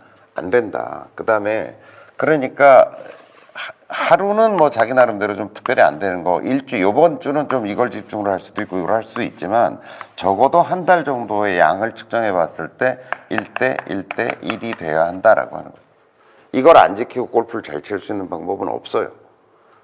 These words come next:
그러니까 회원들이 이렇게 하는 것보다라도 그 비율을, 그 걔가 샷을 어떻게 하는 것보다, 보다 더 중요한 것은 그 비율을 관리해 주는 거예요.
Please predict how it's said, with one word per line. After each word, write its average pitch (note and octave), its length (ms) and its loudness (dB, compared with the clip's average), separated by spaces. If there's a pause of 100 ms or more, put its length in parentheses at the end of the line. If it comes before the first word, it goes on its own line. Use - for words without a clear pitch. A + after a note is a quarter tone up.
(100)
그러니까 B2 500 2 (140)
회원들이 B2+ 420 0
이렇게 G2+ 240 -8
하는 A2+ 200 -4
것보다라도 F2+ 480 -4
그 C#3+ 100 0
비율을, A3 560 0 (640)
그 G2+ 160 -10
걔가 F3 300 6
샷을 E3+ 420 4
어떻게 A3+ 260 2
하는 D#3 200 0
것보다, B2+ 340 2 (160)
보다 B2 240 2
더 - 180 -2
중요한 C3+ 360 0
것은 B2 340 -6
그 - 160 -10
비율을 G#3+ 520 2
관리해 A2+ 340 0
주는 A2 240 -8
거예요. - 180 -6